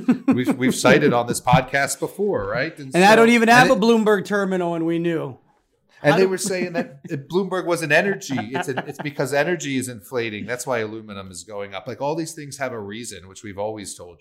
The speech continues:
Speaker 2: you, right? Uh, the coffee was the weather in Brazil, and now, uh, you know, the cotton and the cocoa and, uh, the other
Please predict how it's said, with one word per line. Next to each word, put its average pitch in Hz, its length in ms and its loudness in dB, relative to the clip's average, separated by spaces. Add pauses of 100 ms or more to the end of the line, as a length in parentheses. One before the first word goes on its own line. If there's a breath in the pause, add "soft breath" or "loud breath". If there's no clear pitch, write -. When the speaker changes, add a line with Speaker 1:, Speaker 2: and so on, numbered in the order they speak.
Speaker 2:
you, 87 100 -20
right? 92 220 -12 (360 soft breath)
Uh, 101 200 -6
the 98 100 -12
coffee 113 520 -4
was 101 200 -14
the 107 80 -14
weather 104 360 -10
in 101 80 -16
Brazil, 107 600 -12
and 92 120 -20
now, 101 400 -12 (300 soft breath)
uh, 101 440 -10
you 127 100 -14
know, 98 160 -10
the 98 100 -14
cotton 110 460 -10
and 95 100 -18
the 95 60 -14
cocoa 104 800 -12
and, 98 420 -20
uh, 101 160 -18
the 107 140 -8
other 110 340 -10